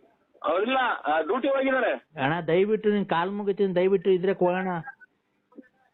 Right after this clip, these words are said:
Speaker 2: ಹಲೋ.
Speaker 1: ಹಲೋ.
Speaker 2: ಅಣ್ಣ ದಯವಿಟ್ಟು ನಿನ್ ಕಾಲ್ ಮುಗಿತೀನಿ ಕೊಡೋಣ ಇದ್ರೆ. ಅಣ್ಣ ಏನ್ ಇದು ತಮಾಷೆ ಮಾಡ್ತಿಲ್ಲ ಅಣ್ಣ ನೀನು.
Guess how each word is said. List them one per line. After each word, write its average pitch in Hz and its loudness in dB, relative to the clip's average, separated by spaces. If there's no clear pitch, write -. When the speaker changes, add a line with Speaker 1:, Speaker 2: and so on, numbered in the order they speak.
Speaker 2:
ಹಲೋ. 165 2
Speaker 1:
ಹಲೋ. 175 0
Speaker 2:
ಅಣ್ಣ 156 0
ದಯವಿಟ್ಟು 196 -2
ನಿನ್ 208 0
ಕಾಲ್ 175 -4
ಮುಗಿತೀನಿ 208 -6
ಕೊಡೋಣ 185 2
ಇದ್ರೆ. 180 -2
ಅಣ್ಣ 165 0
ಏನ್ 180 -2
ಇದು 170 -4
ತಮಾಷೆ 185 -2
ಮಾಡ್ತಿಲ್ಲ 190 2
ಅಣ್ಣ 170 2
ನೀನು. 151 -2